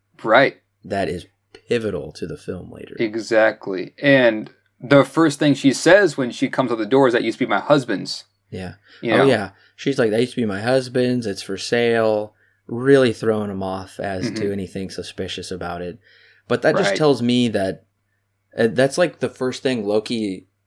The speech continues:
Speaker 2: like, notices when he gets there and you see him
Speaker 1: Right,
Speaker 2: inspecting
Speaker 1: right.
Speaker 2: it. And then towards the end of it, it's kind of, it's kind of like the last thing he suspects, but it, it's the thing that it was, you know?
Speaker 1: Right, exactly.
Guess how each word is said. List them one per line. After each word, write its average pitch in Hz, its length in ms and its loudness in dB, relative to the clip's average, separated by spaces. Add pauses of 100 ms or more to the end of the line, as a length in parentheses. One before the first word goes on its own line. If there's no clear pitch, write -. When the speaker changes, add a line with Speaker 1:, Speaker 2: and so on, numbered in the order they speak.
Speaker 2:
like, 98 280 -8
notices 101 600 -4
when 101 100 -8
he 90 60 -10
gets 87 240 -8
there 113 260 2
and 104 80 0
you 98 80 -10
see - 140 -8
him 135 80 4
Speaker 1:
Right, 131 260 8
Speaker 2:
inspecting 98 180 0 (140)
Speaker 1:
right. 120 80 -2
Speaker 2:
it. 117 80 -16
And 107 180 -2
then 113 220 0
towards 107 280 -4
the 101 200 -10
end 98 340 -10
of 92 140 -10
it, 87 300 -12 (440)
it's - 260 -12
kind 117 320 -6
of, 98 220 -6 (1160)
it's 101 120 -12
kind 143 160 -6
of 117 100 -6
like 98 280 -6
the 98 120 -8
last 95 360 -8
thing 90 200 -8
he 95 120 -16
suspects, 82 640 -14
but 87 140 -10
it, - 240 -12
it's - 220 -18 (100)
the 92 100 -18
thing 101 320 -10
that 92 180 -12
it - 60 -16
was, 90 480 -8
you 95 100 -12
know? 95 220 -12 (140)
Speaker 1:
Right, 165 360 4
exactly. 113 680 0